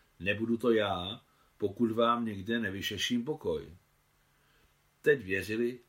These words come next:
a čekali. Herakles Solomonovič nemluvil do větru. Naďa zhubla a zkrásněla. S mateřstvím jakoby dokonce schytřela, ale možná jen začala prostě méně zbytečně kecat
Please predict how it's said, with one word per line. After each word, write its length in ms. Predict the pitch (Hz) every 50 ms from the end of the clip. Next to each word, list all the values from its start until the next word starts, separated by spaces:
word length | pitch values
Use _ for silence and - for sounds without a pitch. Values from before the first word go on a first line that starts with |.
| _ -
a 80 | 117
čekali. 520 | 117 - - 98 98 - 90 76 73 76 76 - _ _ _ _ _ _ _ _ _ _ _ _ _
Herakles 500 | - 120 151 175 180 - 185 143 - -
Solomonovič 600 | - 104 101 107 110 113 117 117 117 110 - -
nemluvil 380 | 117 110 131 151 139 120 107 90
do 80 | 85
větru. 440 | 76 78 78 76 - - 69 67 67 - _ _ _ _ _ _ _ _ _ _ _ _ _ _ _ _ -
Naďa 260 | 135 151 165 160 117
zhubla 360 | 92 90 92 98 101 110 117
a 100 | - 117
zkrásněla. 840 | 101 - - - 85 80 73 71 - - - 85 78 76 73 73 71 _ _ _ _ _ _ _ _ _ _ _ _ _
S 100 | - -
mateřstvím 600 | 101 117 233 175 156 147 - - 143 139 139 131
jakoby 320 | 123 110 - 131 123 123
dokonce 420 | 107 95 98 113 113 107 - - 110
schytřela, 720 | - - - - 117 - - - 131 113 92 80 76 - _ _ - - - _ _ _ _
ale 260 | - 98 104 107 107 101
možná 380 | 110 123 123 123 131 131 131
jen 120 | 131 123 113
začala 360 | 117 110 - - 127 123 113
prostě 360 | 113 113 110 - - - 120
méně 300 | 117 113 110 110 117 113
zbytečně 460 | 101 107 110 107 117 107 - 123 113
kecat 520 | 104 - 90 85 - - 107 104 104 104